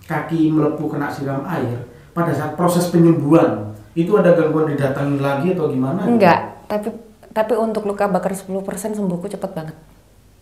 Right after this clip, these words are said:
Speaker 1: Satu minggu, satu bulan?
Speaker 2: Enggak sampai. Aku udah bisa jalan.
Speaker 1: Itu berarti dua-duanya sampai ke telapak bawah sini?
Speaker 2: Telapak sini, Mas, sini. Bekasnya.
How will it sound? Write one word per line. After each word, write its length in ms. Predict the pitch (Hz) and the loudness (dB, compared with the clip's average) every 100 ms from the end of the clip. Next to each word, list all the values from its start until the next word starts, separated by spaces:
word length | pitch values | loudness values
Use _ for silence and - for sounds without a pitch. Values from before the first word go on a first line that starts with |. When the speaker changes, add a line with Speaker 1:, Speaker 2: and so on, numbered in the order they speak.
| - - _ _ _ _ _ _ _ _ _ _ _ _ _ _ _ _ _ _ _ _ _ | -20 -20 _ _ _ _ _ _ _ _ _ _ _ _ _ _ _ _ _ _ _ _ _
Speaker 1:
Satu 500 | - 156 147 143 143 | -18 -12 -12 -6 -4
minggu, 400 | 135 131 127 127 | -4 -4 -6 -6
satu 320 | 135 127 127 | -8 -6 -6
bulan? 380 | 120 113 156 214 196 | -4 -6 -6 -6 -6
Speaker 2:
Enggak 240 | 185 175 | -2 -2
sampai. 260 | - 175 - - - _ - - - - _ - | -2 -6 -8 -12 -20 _ -20 -20 -20 -20 _ -16
Aku 160 | 180 196 | -8 -4
udah 160 | 175 160 | -2 -4
bisa 160 | 175 | -6
jalan. 280 | 170 151 156 - - _ _ _ _ _ _ _ _ _ | -10 -12 -12 -18 -20 _ _ _ _ _ _ _ _ _
Speaker 1:
Itu 220 | 196 - | -12 -2
berarti 260 | 233 175 233 | 0 0 2
dua-duanya 420 | 196 175 170 262 | 4 6 6 6
sampai 220 | 226 190 - | 2 -2 -8
ke 60 | - | -8
telapak 340 | 185 180 175 | -8 -6 -4
bawah 240 | 170 175 | 0 0
sini? 300 | 175 247 - | 0 -2 -4
Speaker 2:
Telapak 320 | - 285 285 254 | -4 -4 -4 -2
sini, 220 | 233 220 | -2 -2
Mas, 240 | 190 190 | -2 -6
sini. 240 | - 226 185 - - - - - - - _ _ _ - | -8 -8 -10 -14 -20 -20 -20 -20 -20 -20 _ _ _ -16
Bekasnya. 560 | 180 185 175 - 175 | -12 -12 -12 -10 -12